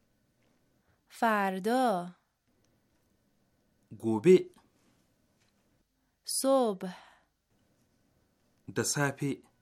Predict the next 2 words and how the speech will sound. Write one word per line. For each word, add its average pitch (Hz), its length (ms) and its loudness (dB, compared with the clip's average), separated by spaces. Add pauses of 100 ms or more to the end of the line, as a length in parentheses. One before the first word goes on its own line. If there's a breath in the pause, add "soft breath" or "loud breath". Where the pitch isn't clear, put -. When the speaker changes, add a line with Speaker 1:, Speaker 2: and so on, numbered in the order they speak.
(1600)
Speaker 1:
من 220 480 0 (420)
می‌خرم. 185 1040 -2